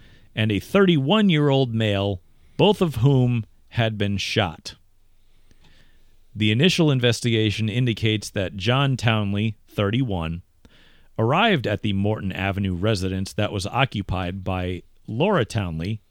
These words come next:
thirty, and Zachary Anderson, thirty-two, of Dunwoody, Vir-, or, uh, Georgia. Shortly after Mister Townley arrived at the residence,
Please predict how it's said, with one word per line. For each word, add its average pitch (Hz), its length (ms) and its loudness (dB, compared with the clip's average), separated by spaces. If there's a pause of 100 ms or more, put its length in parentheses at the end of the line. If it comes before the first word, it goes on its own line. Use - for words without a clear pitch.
(220)
thirty, 104 480 -2 (480)
and 113 320 0 (300)
Zachary 120 680 2
Anderson, 131 680 -2 (500)
thirty-two, 104 760 -2 (160)
of 87 240 -8
Dunwoody, 92 540 0
Vir-, 85 200 -8 (100)
or, 90 220 -6
uh, 85 140 -8
Georgia. 92 480 -4 (1700)
Shortly 214 520 2
after 156 340 2
Mister 131 320 0
Townley 151 500 2
arrived 120 600 2
at 101 100 -6
the 101 80 0
residence, 104 600 0